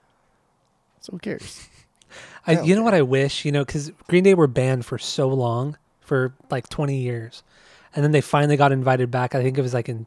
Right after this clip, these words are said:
Speaker 2: twenty, twenty twelve or something like that. And they actually played a show there. Like, I would have, I mean, <sighs> God, they should have said, like, "Fuck you," and, like, talk shit on Gilman
Speaker 1: Well, that's
Speaker 2: on that
Speaker 1: because
Speaker 2: fucking venue.
Speaker 1: he was dead. And so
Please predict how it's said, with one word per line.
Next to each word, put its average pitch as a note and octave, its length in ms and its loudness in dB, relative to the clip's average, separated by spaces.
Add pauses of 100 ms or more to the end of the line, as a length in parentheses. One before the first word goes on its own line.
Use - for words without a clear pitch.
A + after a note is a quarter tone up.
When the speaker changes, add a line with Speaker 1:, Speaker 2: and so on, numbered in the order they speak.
Speaker 2:
twenty, C3+ 440 -4 (500)
twenty F3 280 -2
twelve D3+ 360 -2
or F3+ 80 0
something F#3 260 -6
like F#3+ 180 -4
that. G#3 260 -4 (420)
And F#3 80 -2
they A#3+ 100 2
actually B3 220 -2
played B3+ 200 2
a - 60 0
show A#3+ 260 2
there. A2+ 360 0 (760)
Like, F#3 280 -2
I A3 100 4
would A#3 140 2
have, F#3+ 200 -4
I G3 80 0
mean, G3 340 0 (160)
<sighs> - 120 -20
God, D#3+ 280 -6
they E3+ 180 0
should G#3+ 180 -2
have F3+ 80 -2
said, F3 200 0
like, D3 180 0
"Fuck - 400 -4
you," D#3+ 260 4
and, C3 180 0
like, B2 180 -6 (140)
talk D#3 200 -2
shit D#3 240 -2
on C3 160 -2
Gilman C3+ 420 -6 (380)
Speaker 1:
Well, A3 160 -2
that's - 100 -14
Speaker 2:
on B3+ 80 0 (180)
that C#3 60 4
Speaker 1:
because C3 100 -2
Speaker 2:
fucking D3+ 240 0
venue. C3 540 0
Speaker 1:
he - 180 -4
was F#3+ 160 4
dead. A#2 520 -2 (220)
And C#3+ 160 -2
so C3 360 0